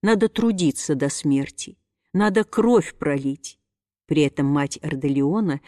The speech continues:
часто приводила слова Божии: «Дашь кровь и приими дух». Тем труднее этот подвиг душе, что нечистота наша велика. Она объяла всего человека.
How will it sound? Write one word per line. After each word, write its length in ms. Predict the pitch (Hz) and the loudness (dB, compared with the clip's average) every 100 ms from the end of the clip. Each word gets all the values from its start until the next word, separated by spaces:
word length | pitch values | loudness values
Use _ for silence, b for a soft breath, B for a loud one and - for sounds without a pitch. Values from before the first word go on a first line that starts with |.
| b | b
часто 400 | - 185 196 - | -6 -4 -2 -4
приводила 600 | 170 175 165 147 170 180 | -2 0 0 0 0 0
слова 520 | 170 - 175 165 156 139 | -2 -4 -2 0 -2 -2
Божии: 600 | 139 139 131 139 156 - _ _ _ _ _ - | 0 -2 -2 -6 -8 -14 _ _ _ _ _ -20
«Дашь 480 | 131 170 175 - - - | -2 0 0 -2 -6 -10
кровь 600 | - 151 202 240 - - _ - | -4 0 0 0 -6 -20 _ -6
и 80 | |
приими 800 | 160 - 156 143 165 214 240 226 | -4 -2 0 0 0 2 2 0
дух». 580 | 214 - 131 - - - _ _ _ _ _ _ _ _ _ _ _ _ | -2 -4 -6 -6 -14 -20 _ _ _ _ _ _ _ _ _ _ _ _
Тем 240 | - 180 170 | 0 2 2
труднее 880 | 185 196 165 180 175 147 139 143 | 2 0 2 2 4 4 0 -4
этот 380 | - 147 147 - | -8 -4 -4 -4
подвиг 420 | 147 139 127 139 | 0 0 0 -4
душе, 500 | 135 131 - - 220 226 _ _ _ _ | -4 -8 -6 -2 -2 -4 _ _ _ _
что 280 | - - 196 | -12 0 2
нечистота 840 | 208 - 196 - 190 175 - 247 | 2 0 -4 -4 -4 -2 0 0
наша 380 | 214 190 - 196 | 2 0 -2 -2
велика. 680 | 185 185 170 - 135 139 - _ _ _ _ _ _ | -2 -4 -4 -4 -6 -8 -16 _ _ _ _ _ _
Она 280 | 156 185 185 | 2 2 2
объяла 520 | 151 151 180 190 185 | 0 0 2 2 0
всего 380 | - - 151 160 | -4 -4 -2 -2
человека. 800 | - 160 160 151 143 143 - | -2 -2 0 0 -2 -4 -10